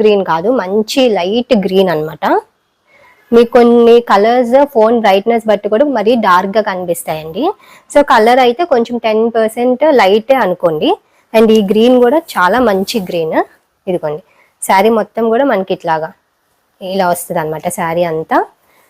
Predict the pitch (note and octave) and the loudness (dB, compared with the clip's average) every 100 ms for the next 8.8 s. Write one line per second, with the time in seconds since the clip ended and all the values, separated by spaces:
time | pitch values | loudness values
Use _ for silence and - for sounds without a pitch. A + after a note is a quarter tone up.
0 | _ _ _ _ - G#3+ A3 B3 B3+ G#3 | _ _ _ _ -2 2 4 2 2 2
1 | G#3 F#3+ - F3+ - F#4+ - - - _ | 0 -2 -2 -4 0 -2 -2 -10 -20 _
2 | - - _ _ _ _ _ - - - | -20 -20 _ _ _ _ _ -20 -20 -20
3 | - - - - - _ _ _ _ _ | -20 -20 -20 -20 -20 _ _ _ _ _
4 | _ _ - - - G3 F3 E3+ F#3 G#3+ | _ _ -20 -14 -4 -2 -2 -2 -4 -2
5 | A3 D#3+ D3 - _ _ _ _ _ _ | -2 -4 -4 -14 _ _ _ _ _ _
6 | _ _ _ _ _ - G3 F#3+ G3 G3 | _ _ _ _ _ -2 2 4 2 2
7 | G3+ G#3 F#3+ G3 G3+ B3+ B3+ A3 G#3+ G#3+ | 2 2 0 -2 0 2 4 4 2 -2
8 | F#3 G3 A3+ G#3+ G#3 F#3+ F3+ | -4 -4 -2 2 2 2 0